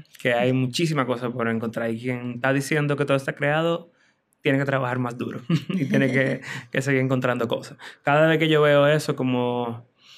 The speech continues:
Speaker 1: como el columpio <laughs> en, en la
Speaker 2: Por
Speaker 1: frontera, tú
Speaker 2: ejemplo,
Speaker 1: sabes.
Speaker 2: exacto.
Speaker 1: Wow, eso, incluso no todo está creado porque, porque eso, esa pieza no hubiese sucedido si no tuviese ese conflicto y esa verja. Y esa...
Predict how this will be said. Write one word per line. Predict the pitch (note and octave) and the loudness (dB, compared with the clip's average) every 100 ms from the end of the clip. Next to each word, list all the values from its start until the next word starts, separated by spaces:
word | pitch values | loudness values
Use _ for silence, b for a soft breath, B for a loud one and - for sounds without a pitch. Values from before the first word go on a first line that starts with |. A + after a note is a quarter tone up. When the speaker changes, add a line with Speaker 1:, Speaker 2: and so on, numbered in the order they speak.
| B B _ - | B B _ -2
Speaker 1:
como | C3 C3+ | 0 2
el | C3+ C#3 C#3 C#3+ C#3+ C3 | 2 2 0 -2 -4 -4
columpio | - C#3+ D#3+ F#3 F#3 E3 D#3+ | 2 4 4 4 2 2 4
<laughs> | |
en, | D#3+ D3+ - | 2 2 2
en | E3 D3+ D3+ | 2 2 2
la | C#3+ | 2
Speaker 2:
Por | |
Speaker 1:
frontera, | D3 C#3+ F#3+ G3+ B2 | 2 2 2 2 2
tú | |
Speaker 2:
ejemplo, | D#3 | 0
Speaker 1:
sabes. | C#3+ B2+ B2+ | 2 2 0
Speaker 2:
exacto. | F#3+ - - _ _ _ _ _ - | -6 -14 -20 _ _ _ _ _ -6
Speaker 1:
Wow, | C3+ C#3+ A#2+ G2 - | 2 4 4 0 -4
eso, | - C3 E3 - | -2 0 -2 0
incluso | D#3+ F3+ G#3+ F#3+ G#3 G3+ B B - | -2 2 2 4 2 0 B B -2
no | F3+ | 0
todo | G3+ G#3+ | 4 4
está | G#3 G#3 | 2 2
creado | G3 G3 G3 F3+ D#3+ - | 2 2 4 2 0 2
porque, | E3+ D#3+ C#3 D#3+ D#3 D3+ D3 - _ _ _ _ _ _ _ - | 2 2 0 0 2 0 -2 -6 _ _ _ _ _ _ _ -2
porque | E3 D#3+ E3 D#3 - - - | 0 0 0 0 -2 -8 -4
eso, | E3+ G3+ G3+ F#3 - | 0 0 0 0 -2
esa | G#3+ G#3 G#3+ | -2 0 0
pieza | A3 F#3+ F3 D#3+ D#3 | 2 0 2 0 0
no | D#3+ D#3+ | 0 0
hubiese | E3 F3 F3 | 2 0 -2
sucedido | E3+ E3+ F3+ E3+ E3 E3 F3 B B B B | -4 0 0 2 2 2 0 B B B B
si | - D#3 | -4 -2
no | D#3 | 0
tuviese | D#3+ D#3 D#3 | 2 2 0
ese | E3+ | -2
conflicto | E3 D#3+ G#3 G#3+ D3 | 0 0 0 2 2
y | D3 | 2
esa | D#3 | 2
verja. | D#3 G3+ E3+ C3+ | 2 2 2 0
Y | C3+ | 0
esa... | C#3+ | 0